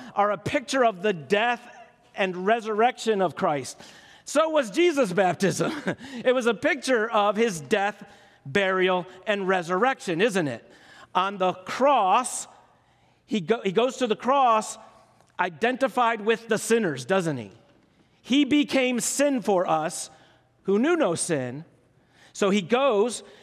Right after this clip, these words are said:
as the sin, as the curse, your sin, my sin,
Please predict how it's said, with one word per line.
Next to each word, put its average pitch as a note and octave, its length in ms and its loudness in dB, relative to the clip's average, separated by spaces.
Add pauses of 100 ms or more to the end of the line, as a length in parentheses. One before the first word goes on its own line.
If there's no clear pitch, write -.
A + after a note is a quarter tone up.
as F3+ 300 -4
the A#3+ 140 0
sin, G3 420 0
as F#3+ 460 -2
the B3 120 -2
curse, G#3 480 -2
your G3+ 300 2
sin, F3 460 0
my B3 260 0
sin, F3+ 460 -2